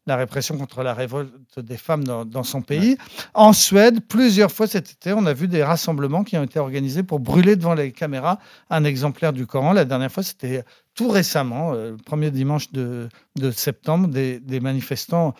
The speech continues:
Speaker 1: musulmans sont venus protester contre cette, contre cette action. Il y a eu des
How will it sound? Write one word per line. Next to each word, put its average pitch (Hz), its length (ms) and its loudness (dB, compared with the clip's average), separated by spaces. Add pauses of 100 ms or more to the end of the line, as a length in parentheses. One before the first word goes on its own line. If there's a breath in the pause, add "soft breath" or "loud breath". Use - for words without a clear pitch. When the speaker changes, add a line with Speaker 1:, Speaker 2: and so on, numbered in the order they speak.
(160 soft breath)
Speaker 1:
musulmans 175 720 6
sont 156 180 -2
venus 139 320 -4
protester 202 680 4
contre 160 360 -2
cette, 135 420 -6 (480 loud breath)
contre - 260 -8
cette 127 240 -8
action. 190 280 -2
Il 220 80 2
y 147 60 2
a 131 80 0
eu 131 100 -2
des 139 260 -4